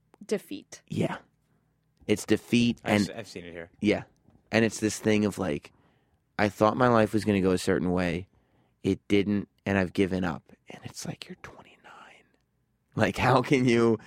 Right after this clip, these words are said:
Speaker 2: how can, no, no, like
Speaker 3: I don't understand the giving up.
Speaker 2: Because
Speaker 1: It's the disappointment.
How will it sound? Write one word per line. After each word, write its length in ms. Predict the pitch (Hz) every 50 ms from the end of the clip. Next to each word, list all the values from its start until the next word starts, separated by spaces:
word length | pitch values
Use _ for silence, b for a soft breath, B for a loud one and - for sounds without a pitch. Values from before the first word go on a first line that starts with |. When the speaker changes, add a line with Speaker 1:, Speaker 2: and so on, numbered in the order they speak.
| B B B B B B
Speaker 2:
how 260 | - - - - 131
can, 320 | 127 131 131 127 - 107 127
no, 420 | 131 135 143 135 120 107 - - -
no, 400 | 107 113 113 127 135 143 135 127
like 420 | 107 80 110 113 113 101 - - - -
Speaker 3:
I 80 | 127 139
don't 80 | 135 120
understand 500 | 113 95 85 - - 92 87 85 82 80 _ _ - _ _ _ _ _
the 140 | 104 90 87 _ _ _ -
giving 280 | 92 85 80 82 82
up. 180 | 87 85 - - _ _ _ _ _ _ B B B B B B _
Speaker 2:
Because 800 | 156 160 - - - 160 185 196 202 185 160 139 131 131 120 -
Speaker 1:
It's 180 | 254 - -
the 120 | - 285 262
disappointment. 880 | 254 269 277 - - 254 - - 277 277 269 - 165 160 156 -